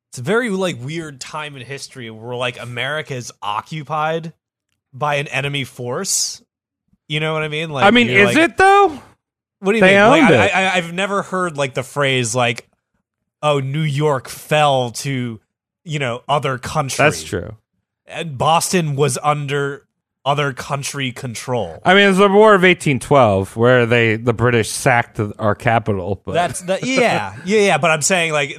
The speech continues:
Speaker 1: that along with this is, like, one of those, r-, like, really weird, like, true things you can say in history, where it's just like,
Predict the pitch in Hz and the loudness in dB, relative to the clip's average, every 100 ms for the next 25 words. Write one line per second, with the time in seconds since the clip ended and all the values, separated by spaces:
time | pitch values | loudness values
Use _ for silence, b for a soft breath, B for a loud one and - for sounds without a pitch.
0 | 135 175 185 170 160 151 143 131 110 147 | -2 0 0 0 0 0 0 -6 -2 -2
1 | 127 135 123 135 117 143 127 127 113 117 | 0 -2 -2 -4 -4 -6 -4 -6 -6 -14
2 | 113 120 127 _ _ _ - 127 120 131 | -14 -14 -16 _ _ _ -12 -10 -10 -14
3 | 127 165 151 135 113 131 135 127 123 117 | -6 -4 -4 -6 -6 -4 -2 -2 -4 -6
4 | 104 _ _ _ _ _ _ 127 127 117 | -12 _ _ _ _ _ _ -6 -2 -2
5 | 101 - _ _ _ _ _ _ - - | -6 -20 _ _ _ _ _ _ -10 -6
6 | 151 131 135 123 120 117 107 - 117 107 | -6 -4 -6 -6 -8 -10 -10 -6 -6 -6
7 | 104 120 - 98 90 82 92 92 92 - | -8 -10 -10 -14 -16 -14 -14 -12 -12 -12
8 | 98 - 95 92 87 | -10 -10 -10 -14 -16